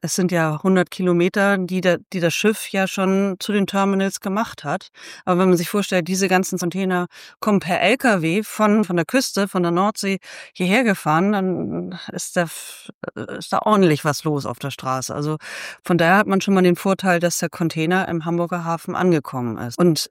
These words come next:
dann fängt eigentlich unser Job an, dass wir sagen, wir kümmern uns um den Container, wenn er dann am Terminal angekommen ist.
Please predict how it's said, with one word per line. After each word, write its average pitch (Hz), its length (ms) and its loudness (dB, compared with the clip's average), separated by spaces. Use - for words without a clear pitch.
dann 185 300 4
fängt 214 260 0
eigentlich 101 420 -2
unser 180 280 6
Job 139 340 0
an, 190 360 0
dass 185 180 0
wir 175 160 -2
sagen, 175 460 2
wir 170 140 -4
kümmern 190 340 4
uns 185 240 0
um 185 100 0
den 175 140 0
Container, 175 640 0
wenn 170 120 2
er 180 120 2
dann 175 180 -2
am 180 160 -2
Terminal 196 440 2
angekommen 160 640 0
ist. 131 260 -6